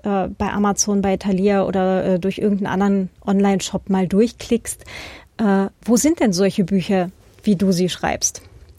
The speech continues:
Ähm, nämlich gerade dieses, äh, hm, die, die blöde Frage, in welches Regal sollen wir es denn stellen? Ich hasse sie auch,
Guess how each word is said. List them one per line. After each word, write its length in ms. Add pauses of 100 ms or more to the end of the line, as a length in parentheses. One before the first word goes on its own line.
(520)
Ähm, 460
nämlich 400
gerade 460
dieses, 480
äh, 400 (500)
hm, 200 (340)
die, 160
die 160
blöde 280
Frage, 380
in 160
welches 380
Regal 360
sollen 180
wir 80
es 100
denn 180
stellen? 460 (1040)
Ich 180
hasse 240
sie 260
auch, 480